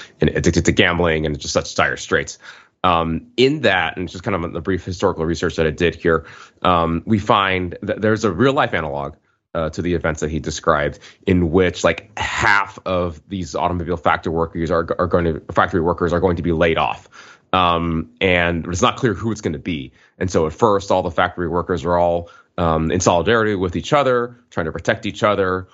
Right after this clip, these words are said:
Um, but as the strike wears on, um, they all start to turn on each other.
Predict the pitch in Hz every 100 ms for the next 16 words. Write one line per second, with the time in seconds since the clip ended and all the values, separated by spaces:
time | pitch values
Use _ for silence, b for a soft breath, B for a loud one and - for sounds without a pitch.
0 | b - 92 85 82 82 85 95 87 -
1 | - 85 85 80 80 82 - 82 - 104
2 | 90 - 85 82 78 87 85 82 80 B
3 | B B 87 80 78 82 92 87 - 82
4 | 85 - 92 80 78 82 80 78 80 -
5 | -